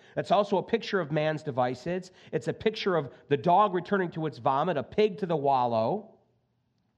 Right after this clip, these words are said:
"Don't make any covenant with them or show mercy to them." That's where Jesus said to his, to his followers, "If your right eye offends you, pluck it out and cast it away from you. It's better for you to enter into heaven with one eye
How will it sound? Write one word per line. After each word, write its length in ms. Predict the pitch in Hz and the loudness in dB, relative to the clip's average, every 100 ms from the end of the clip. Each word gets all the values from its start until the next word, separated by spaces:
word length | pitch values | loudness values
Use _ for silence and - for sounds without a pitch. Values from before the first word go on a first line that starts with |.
| - - - - | -20 -20 -20 -10
"Don't 380 | 113 165 220 226 | 2 4 4 2
make 340 | 170 185 180 - | 0 0 -2 -4
any 280 | 175 190 | 0 0
covenant 420 | 208 - 175 151 147 | 0 0 2 2 -2
with 200 | 135 - | -4 -2
them 220 | 120 139 | -2 0
or 120 | 143 | -2
show 220 | - 160 | -2 -2
mercy 420 | 156 170 165 - | 0 0 -2 -6
to 160 | 120 127 | -8 -4
them." 300 | 113 95 80 | -4 -4 -4
That's 200 | 147 214 | -4 -2
where 120 | 220 | 0
Jesus 400 | 160 185 190 185 | 0 0 -2 -4
said 240 | - 190 156 | -2 -2 -2
to 100 | 180 | -4
his, 160 | 147 - - - | -4 -10 -20 -6
to 120 | - | 0
his 160 | 185 - | 2 0
followers, 640 | - 180 175 160 156 147 - - | 2 4 4 2 0 -2 -6 -8
"If 180 | 160 175 | -6 -2
your 80 | |
right 380 | 160 175 220 240 - | 0 2 2 0 -4
eye 280 | 190 190 180 | 0 0 0
offends 520 | 160 - 208 196 131 | -2 0 0 0 -2
you, 380 | 120 117 120 156 _ _ _ _ _ - | -4 -2 -4 -6 _ _ _ _ _ -2
pluck 280 | 208 220 | 2 4
it 80 | 220 | 4
out 280 | 165 151 175 | 2 2 0
and 80 | 151 | -4
cast 380 | - 175 165 196 | -2 -2 -2 -4
it 60 | |
away 240 | 175 208 220 | 0 2 0
from 200 | 185 143 | -2 -2
you. 220 | 107 95 | -2 -4
It's 100 | 107 | -2
better 280 | 165 175 196 | 0 0 0
for 140 | 190 | -2
you 80 | 175 | -2
to 160 | 175 | -2
enter 240 | 180 180 175 | -2 0 0
into 120 | 165 | 0
heaven 300 | 156 160 156 | 0 0 -2
with 120 | 139 | -2
one 200 | 135 220 | 0 2
eye 400 | 196 139 120 135 | 2 0 -2 -4